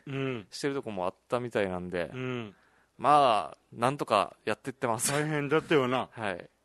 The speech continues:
Speaker 1: 事故も多かったな。交通事故も多かったな。
Speaker 2: ああ、やっぱ多いですよね。
Speaker 1: あっちこっちね。
Speaker 2: いや、もう、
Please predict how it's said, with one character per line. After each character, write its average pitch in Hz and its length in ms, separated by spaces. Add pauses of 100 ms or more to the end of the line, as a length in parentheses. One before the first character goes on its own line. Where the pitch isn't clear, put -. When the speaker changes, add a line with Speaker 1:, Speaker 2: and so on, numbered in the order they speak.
(120)
Speaker 1:
事 151 240
故 277 180
も 151 280
多 127 60
か 127 140
っ - 20
た 117 160
な。 113 180
交 123 180
通 127 160
事 113 140
故 - 100
も 113 60
多 123 40
か 120 280
っ 117 40
た 110 80
な。 110 60
Speaker 2:
あ 117 120
あ、 110 60
や - 40
っ - 40
ぱ - 60
多 120 200
い 127 120
で 117 60
す - 140
よ - 100
ね。 117 60
Speaker 1:
あ - 20
っ 90 40
ち 90 40
こ 107 40
っ 110 40
ち - 20
ね。 135 200 (580)
Speaker 2:
い 139 60
や、 131 80
も 123 380
う、 - 20